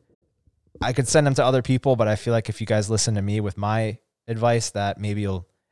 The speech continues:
actually execute something, and I feel like you get more value from me, I guess, explaining it from, you know, someone you already watch. So, yeah, that's gonna do it. If you guys can, hit the thumbs up button. If you're on YouTube,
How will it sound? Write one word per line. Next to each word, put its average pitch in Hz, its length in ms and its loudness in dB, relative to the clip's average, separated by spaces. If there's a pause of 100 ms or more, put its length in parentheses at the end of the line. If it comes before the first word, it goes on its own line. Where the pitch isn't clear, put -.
actually 110 460 -2
execute 117 440 -4
something, 127 480 -2 (840)
and 104 140 -4
I 101 120 -2
feel 117 180 -4
like 104 140 -2
you 104 80 -4
get 104 100 -4
more 101 140 -6
value 95 300 -2
from 92 200 -8
me, 92 280 -4 (600)
I 131 100 -2
guess, 131 180 2
explaining 123 440 0
it 104 80 -6
from, 101 380 -6
you 110 80 -8
know, 101 80 -4
someone 110 280 -2
you 104 60 -4
already 92 160 -4
watch. 82 400 -8
So, 92 300 -6 (1500)
yeah, 131 140 4
that's 123 160 4
gonna 143 120 0
do 143 120 6
it. 156 160 4 (320)
If 143 100 -6
you 160 60 0
guys 160 140 4
can, 160 160 2
hit 147 80 0
the 147 80 0
thumbs 151 200 2
up 151 120 2
button. 147 180 6
If 131 80 0
you're 139 80 4
on 131 80 4
YouTube, 143 400 2